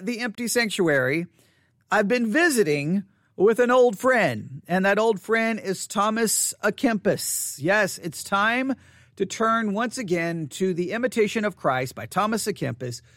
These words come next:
We've been working through this book for a very long time, and I thought I would spend a few minutes. I think what I'm going to be, do here is just really kinda introduce this chapter. He, he,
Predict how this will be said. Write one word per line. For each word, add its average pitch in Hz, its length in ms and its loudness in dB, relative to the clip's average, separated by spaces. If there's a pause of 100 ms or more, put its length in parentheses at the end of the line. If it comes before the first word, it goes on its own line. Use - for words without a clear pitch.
(200)
We've 165 140 2
been 190 180 2
working 214 340 2
through 208 140 2
this 202 180 2
book 208 300 0
for 202 260 2
a 208 140 4
very 202 500 2
long 196 400 4
time, 180 540 0 (440)
and 135 200 -2
I 147 100 2
thought 147 220 4
I 160 60 4
would 147 160 -2
spend 165 260 0
a 151 40 -6
few 156 180 -2
minutes. 156 280 -4 (440)
I 190 100 -2
think 262 180 -8
what 277 120 4
I'm 247 100 -2
going 220 180 2
to 202 60 6
be, 185 120 -4
do 196 300 0
here 190 240 4
is 165 80 0
just 208 180 -6
really 208 200 0
kinda 190 280 -2
introduce 196 720 -4
this 233 240 -6
chapter. 233 640 -2 (1400)
He, 220 180 0
he, 175 240 0